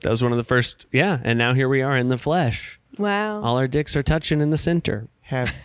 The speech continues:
Speaker 3: <laughs> having seen it, one of us, both of us, two of us, one of us.
Speaker 2: No, I don't, I
Speaker 1: Nah.
Speaker 2: don't watch that bullshit.
Speaker 1: Courtney don't watch that bullshit. Although, interesting, because if you'll recall,
Speaker 3: Hmm.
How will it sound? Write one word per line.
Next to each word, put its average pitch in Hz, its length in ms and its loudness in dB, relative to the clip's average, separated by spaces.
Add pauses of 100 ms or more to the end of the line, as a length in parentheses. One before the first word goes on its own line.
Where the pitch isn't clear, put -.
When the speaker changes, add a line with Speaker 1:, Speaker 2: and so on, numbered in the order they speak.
(140)
Speaker 3:
<laughs> - 260 -20
having 135 360 0
seen 180 300 0
it, - 160 0
one 107 180 2
of 104 120 0
us, - 280 -6
both 110 240 -4
of 147 120 -10
us, 180 320 -12
two 151 180 0
of 160 100 -2
us, - 320 -12
one 143 180 -2
of 156 100 -2
us. 175 100 -2
Speaker 2:
No, 160 160 -2
I 110 40 -2
don't, 95 200 0
I 175 40 2
Speaker 1:
Nah. 104 380 2
Speaker 2:
don't 196 100 2
watch - 200 0
that 110 160 -2
bullshit. 190 420 -2 (180)
Speaker 1:
Courtney 120 240 2
don't 107 140 2
watch 107 220 0
that 107 180 -2
bullshit. 107 520 0 (1400)
Although, 220 560 2
interesting, 131 720 -4 (1300)
because 165 240 0
if 165 120 -8
you'll 214 160 0
recall, 170 760 0 (360)
Speaker 3:
Hmm. 508 200 0